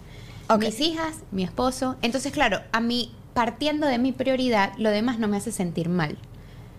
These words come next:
Speaker 2: ¿Sí me
Speaker 1: Ok,
Speaker 2: explico? O sea, yo no me siento
Speaker 1: ok.
Speaker 2: mal si no cumplo un deadline, no me siento mal si no llego al podcast, no me siento mal si no puedo ser parte de una actividad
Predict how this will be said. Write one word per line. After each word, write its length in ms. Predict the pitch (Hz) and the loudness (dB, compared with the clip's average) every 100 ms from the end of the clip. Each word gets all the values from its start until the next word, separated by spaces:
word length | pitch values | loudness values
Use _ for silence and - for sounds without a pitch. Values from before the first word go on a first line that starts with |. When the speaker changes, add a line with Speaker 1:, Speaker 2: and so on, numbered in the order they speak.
| - - - - | -18 -18 -18 -10
Speaker 2:
¿Sí 100 | - | 0
me 60 | 247 | 2
Speaker 1:
Ok, 80 | 339 | 4
Speaker 2:
explico? 200 | 269 302 | 4 6
O 20 | 240 | 6
sea, 100 | 220 | 6
yo 100 | 269 | 6
no 80 | |
me 80 | 311 | 6
siento 260 | 277 302 190 | 6 8 8
Speaker 1:
ok. 60 | 185 | 8
Speaker 2:
mal 220 | 311 311 | 6 4
si 160 | 302 | 2
no 220 | 285 262 254 | 2 2 2
cumplo 260 | 277 254 | 0 0
un 100 | 254 | 2
deadline, 500 | 247 247 233 226 226 | 4 2 4 2 2
no 80 | 226 | 2
me 100 | 226 | 0
siento 320 | 233 240 226 233 | 0 0 0 2
mal 280 | 226 220 | 2 2
si 160 | 220 240 | 0 0
no 120 | 226 | 2
llego 300 | 220 220 208 | 4 4 4
al 120 | 208 208 | 4 4
podcast, 460 | 226 220 214 196 | 2 2 2 0
no 80 | 208 | 2
me 120 | 214 | 0
siento 320 | 214 220 214 214 | 0 -2 0 0
mal 280 | 214 208 202 | 2 2 0
si 140 | 220 | 0
no 200 | 208 202 | 2 0
puedo 460 | 208 240 247 226 226 | 0 4 6 6 4
ser 200 | 226 214 | 0 0
parte 320 | 214 208 202 | 2 2 2
de 60 | 202 | 0
una 140 | 196 | 2
actividad 560 | 202 - 190 180 196 190 | -2 0 2 4 4 2